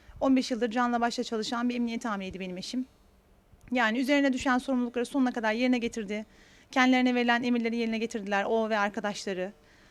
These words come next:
E, bir sürü takdirleri, teşekkürleri var. Benim eşim devre birincisiydi.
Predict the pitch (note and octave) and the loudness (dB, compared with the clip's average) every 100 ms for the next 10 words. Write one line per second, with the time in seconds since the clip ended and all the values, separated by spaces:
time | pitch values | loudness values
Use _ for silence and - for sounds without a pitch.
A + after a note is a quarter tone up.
0 | - _ _ - G3+ B3+ B3 C4 C4+ B3+ | -20 _ _ -8 -2 0 0 0 2 0
1 | - A#3 A#3+ A#3+ C#4 C4 C4 B3 A#3 G#3 | 0 2 2 2 -2 -2 0 2 2 2
2 | G#3+ - - A#3+ B3+ B3 B3+ A#3+ A#3+ B3 | 0 -10 -2 2 2 2 2 2 2 0
3 | A#3 A3+ G#3 A3+ G3+ F#3 G#3 | 0 -2 -4 -6 -4 -6 -6